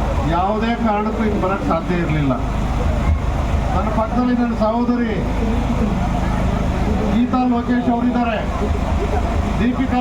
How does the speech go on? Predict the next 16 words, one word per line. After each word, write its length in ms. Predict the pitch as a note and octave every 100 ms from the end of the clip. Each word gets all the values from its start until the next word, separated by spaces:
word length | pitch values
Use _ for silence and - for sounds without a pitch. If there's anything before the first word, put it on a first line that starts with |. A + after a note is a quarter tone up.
| B3
ಲೋಕೇಶ್ 340 | A#3+ A#3+ - A#3+
ಅವರು. 200 | A#3 G#3+ - - - - - - - A#3 A3+
ಅವರು 220 | A#3 A#3+ A#3 A3 A3+ A3+ A#3+ - A3+ A#3 F#3+ G#3 - A#2+ A#3 -
ಬಿ 120 | G#3+ A#3+ B3+ C4
ಇ 100 | B3 G#3
ಮೆಕ್ಯಾನಿಕಲ್, 540 | A3 A#3+ A#3+ A#3+ A#3+ A3 F3 - -
ಸಾರಿ, 180 | A3 G#3+ A#3+
ಎಲೆಕ್ಟ್ರಾನಿಕ್ 440 | A3+ A3 B3 B3 A#3+
ಕಮ್ಯುನಿಕೇಷನ್ 520 | G#3+ A#3 B3 A3+ A#3+ A3+
ಬಿ 80 | A#3
ಇ 40 | A#3+
ಮುಗಿಸ್ಕೊಂಡು 500 | A#3+ A#3+ A#3+ A#3+ G#3+ - - - - - -
ನಂತರದಲ್ಲಿ 480 | A3+ A#3+ A#3+ A#3+ A#3 -
ಪಿ 100 | B3 C4+
ಎಚ್ 140 | C#4
ಡಿ 60 | C#4